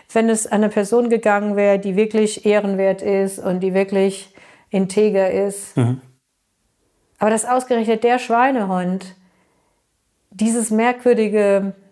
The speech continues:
Speaker 1: Machwerk gekauft hat.
Speaker 2: Ja, das ist ja auch so ein bisschen, was durch die Foren und so weiter geht, dass es halt so ein,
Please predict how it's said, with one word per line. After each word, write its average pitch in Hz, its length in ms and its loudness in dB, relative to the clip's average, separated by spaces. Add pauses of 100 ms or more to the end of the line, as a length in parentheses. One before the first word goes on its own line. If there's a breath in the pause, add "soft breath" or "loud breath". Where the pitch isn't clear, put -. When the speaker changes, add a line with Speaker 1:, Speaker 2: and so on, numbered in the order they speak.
(140)
Speaker 1:
Machwerk 196 840 -4
gekauft - 520 -4
hat. 175 280 -4 (1500 loud breath)
Speaker 2:
Ja, 139 80 0
das 123 120 2
ist 135 140 0
ja 139 80 2
auch 123 80 2
so 135 100 -4
ein 131 40 0
bisschen, 127 280 -2
was 120 140 -6
durch - 140 -10
die - 100 -6
Foren 127 400 -2
und 127 80 -2
so 123 100 -4
weiter 123 260 -4
geht, 123 280 -4
dass - 140 -4
es - 200 -6
halt 123 120 -2
so - 140 -6
ein, 123 180 0